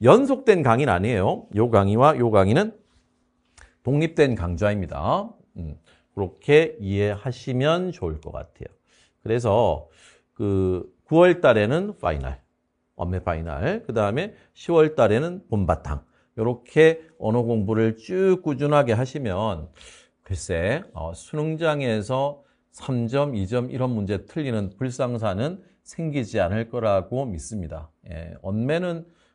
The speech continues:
공부는 좀 해야죠. 예, 이것저것 할 게 참 많겠지만 그래도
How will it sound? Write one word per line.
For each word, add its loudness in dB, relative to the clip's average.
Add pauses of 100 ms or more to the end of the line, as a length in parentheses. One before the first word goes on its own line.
공부는 -4
좀 -6
해야죠. -4 (200)
예, -18 (420)
이것저것 0
할 0
게 -6
참 -8
많겠지만 -6
그래도 -6